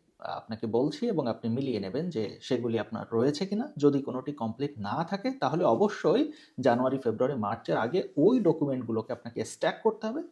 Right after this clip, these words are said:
then আপনাকে অ্যাপ্লাই করতে হবে। তাহলে প্রথমেই যেটা চাই তারা, আপনি যদি মাস্টার্সের জন্য অ্যাপ্লাই করতে চান, আপনার ব্যাচেলর কমপ্লিট হয়েছে কিনা।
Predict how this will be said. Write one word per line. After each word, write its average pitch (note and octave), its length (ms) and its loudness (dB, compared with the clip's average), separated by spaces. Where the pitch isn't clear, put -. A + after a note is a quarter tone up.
then C#3+ 220 2
আপনাকে G#2 400 -8
অ্যাপ্লাই - 300 -12
করতে - 220 -20
হবে। - 160 -18
তাহলে A3+ 280 6
প্রথমেই F3 500 4
যেটা F3 280 4
চাই G#2+ 340 0
তারা, G2+ 240 -4
আপনি C#3+ 380 -4
যদি A2+ 220 -2
মাস্টার্সের B2 560 -2
জন্য A#2+ 180 -6
অ্যাপ্লাই G#2+ 260 -6
করতে A2 300 -10
চান, F#3+ 200 -4
আপনার D3+ 360 0
ব্যাচেলর D#3 500 2
কমপ্লিট C3 600 -2
হয়েছে A2+ 260 -4
কিনা। - 360 -16